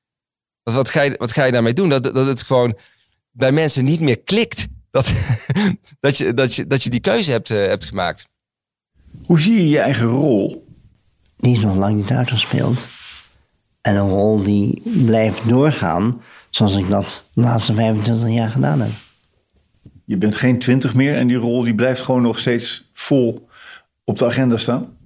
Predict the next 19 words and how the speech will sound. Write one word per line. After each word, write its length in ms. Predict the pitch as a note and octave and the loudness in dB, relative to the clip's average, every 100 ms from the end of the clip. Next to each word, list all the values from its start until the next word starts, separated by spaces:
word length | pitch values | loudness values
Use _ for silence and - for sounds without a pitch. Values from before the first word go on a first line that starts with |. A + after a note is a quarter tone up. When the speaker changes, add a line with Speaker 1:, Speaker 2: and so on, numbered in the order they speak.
| _ | _
Speaker 3:
Oh 280 | - D3 F#2 | 2 2 2
ja, 540 | D#2+ F2+ F#2 E2+ B2 A#2 - - | -2 -2 -4 -4 -8 -14 -20 -10
absoluut. 680 | B2+ A2+ - A#2+ B2 - - _ - _ _ _ _ _ _ _ - | -6 -4 0 2 2 -2 -14 _ -20 _ _ _ _ _ _ _ 0
Ik 140 | C#3+ | 2
ben 220 | E3+ C#3+ | 2 2
pas 200 | C3+ C#3 | 2 2
op 80 | C#3+ | 2
mijn 140 | B2+ | 0
vijftigste 480 | A#2+ E3 C#3 - A2 | 2 0 0 -2 0
mee 140 | A#2+ A#2 | 2 2
begonnen. 460 | A#2 E3+ E3+ F#2+ - - - _ _ | 0 0 0 -2 -8 -20 -20 _ _
Dus 160 | D3 | 2
ik 100 | C#3+ | 4
heb 260 | C#3+ D3 C3 | 2 2 2
nog 140 | B2 | 2
heel 160 | C#3+ D#3 | 2 0
wat 120 | G#2+ | 0
te 140 | B2+ | 0
doen. 360 | C#3+ F#3 D3+ | 2 2 0